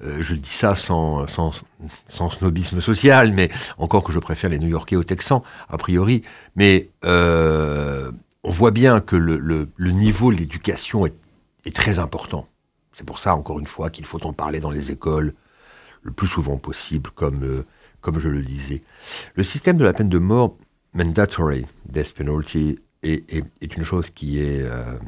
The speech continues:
qui est terrible lorsque le juge n'a pas le choix. Lorsqu'il est tenu de prononcer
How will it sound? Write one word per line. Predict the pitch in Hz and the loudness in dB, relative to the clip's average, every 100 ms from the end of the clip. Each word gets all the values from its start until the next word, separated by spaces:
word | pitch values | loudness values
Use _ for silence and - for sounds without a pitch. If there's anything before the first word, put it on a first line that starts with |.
| 53 58 - - - | -14 -14 -16 -18 -20
qui | |
est | - | -6
terrible | 95 117 101 | 0 2 2
lorsque | 78 - 82 | 0 -6 -2
le | 73 | -2
juge | 78 87 107 120 107 - - _ _ _ | -2 0 2 4 2 -4 -14 _ _ _
n'a | 90 92 | -2 0
pas | - | 0
le | |
choix. | - - 117 76 - _ _ _ - _ _ | -4 -2 -2 -2 -8 _ _ _ -20 _ _
Lorsqu'il | - 82 - - 85 78 | -4 -4 -4 -4 -2 2
est | 80 78 _ _ - | 2 0 _ _ 2
tenu | 101 92 95 92 82 - _ | 4 4 4 2 0 -8 _
de | 85 | -10
prononcer | - - 90 82 80 - 90 82 78 | -8 -2 0 0 -4 -4 0 2 0